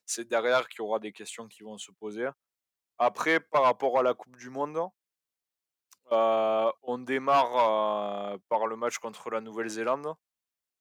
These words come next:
qui, qui va être, euh, directement un choc, euh, peut-être le match le plus important au final, puisque ça va donner le, le ton pour tout le reste. Et que si on le gagne, euh, ça peut évidemment tout changer.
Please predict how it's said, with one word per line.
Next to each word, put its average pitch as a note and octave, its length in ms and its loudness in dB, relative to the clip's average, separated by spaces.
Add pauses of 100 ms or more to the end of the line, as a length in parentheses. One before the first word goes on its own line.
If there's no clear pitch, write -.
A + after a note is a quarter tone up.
qui, - 80 -20
qui - 200 -20
va A2 180 2
être, A2 220 -4
euh, G#2 200 0
directement A#2 760 -2
un A2+ 120 -6
choc, - 400 0
euh, G2+ 540 -2
peut-être - 360 -4
le A#2+ 80 -6
match A#2+ 220 -4
le A#2+ 60 -16
plus G#2+ 220 -20
important A#2 460 -4
au A2 60 -8
final, A#2+ 260 -8
puisque - 280 -10
ça - 140 -8
va A2 120 -2
donner A2 280 -6
le, G#2+ 240 -2
le G#2+ 160 -10
ton A2+ 200 -6
pour - 180 -18
tout - 120 -12
le A2+ 80 -2
reste. B2 300 0 (720)
Et - 80 -20
que A2+ 120 -12
si A#2 220 0
on A#2 100 0
le A2+ 160 -2
gagne, B2 340 0
euh, G#2+ 320 -4
ça G#2+ 200 -8
peut A2+ 160 -14
évidemment A2 500 -8
tout - 160 -18
changer. A2+ 420 -8